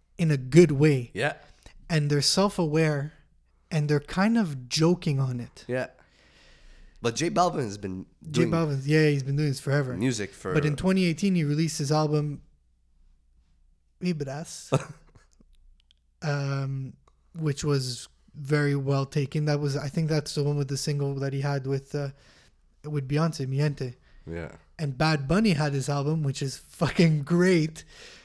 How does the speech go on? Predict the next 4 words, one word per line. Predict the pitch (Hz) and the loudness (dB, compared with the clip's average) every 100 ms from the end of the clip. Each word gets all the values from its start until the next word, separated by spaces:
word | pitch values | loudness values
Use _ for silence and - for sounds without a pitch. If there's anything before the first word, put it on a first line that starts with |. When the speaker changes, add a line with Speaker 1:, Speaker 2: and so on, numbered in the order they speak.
| _ _ _ - | _ _ _ -8
Speaker 1:
um, | 156 143 139 139 139 135 135 - _ _ _ _ - - | 0 2 4 2 -2 -4 -8 -18 _ _ _ _ -8 -2
X | 180 180 - - - _ - | -2 -2 -8 -10 -14 _ -10
one | 151 160 156 | -2 0 2
hundred | 151 160 147 160 165 | 2 2 4 2 0